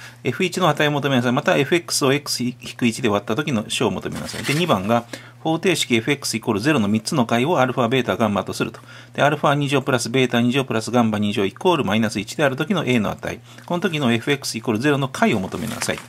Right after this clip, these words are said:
きます。まず、エフ一、じゃあ、Xに一入れてください。そしたらゼロになります。回答ゼロ。で、よって、エフエックスはエックス引く一。この引く一ですね。エックス引く一で割り切れるので、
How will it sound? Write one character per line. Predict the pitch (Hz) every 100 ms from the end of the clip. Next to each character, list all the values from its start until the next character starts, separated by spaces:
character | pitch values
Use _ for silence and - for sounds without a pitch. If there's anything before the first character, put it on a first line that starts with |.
| - - - -
き | -
ま | 90
す。 | - 170
ま | 240
ず、 | 123
エ | 135
フ | 143 214
一、 | 208 170 214
じ | 214 175
ゃ |
あ、 | 170
X | 233 -
に | 113 107 -
一 | 127 -
入 | 107
れ |
て | 92
く | 104
だ |
さ | 95
い。 | - - - -
そ | -
し |
た | 247
ら |
ゼ | 165
ロ | 254
に |
な | 95
り | 73
ま | 71
す。 | - - - -
回 | 120
答 | 104
ゼ | 98
ロ。 | 80 - - - -
で、 | 240
よ | 156 170
っ |
て、 | - 214 190
エ |
フ | 190
エ |
ッ | 262
ク | -
ス | 113
は |
エ | -
ッ | -
ク | -
ス | - -
引 | -
く | 120
一。 | 110 - - - -
こ | -
の | 117 - - - -
引 | -
く | 151
一 | 139
で | -
す |
ね。 | 120 -
エ |
ッ | 160
ク | -
ス | -
引 | 131
く | 185
一 | 180
で | -
割 | -
り | 127
切 | -
れ | 170
る | -
の | -
で、 | 113 107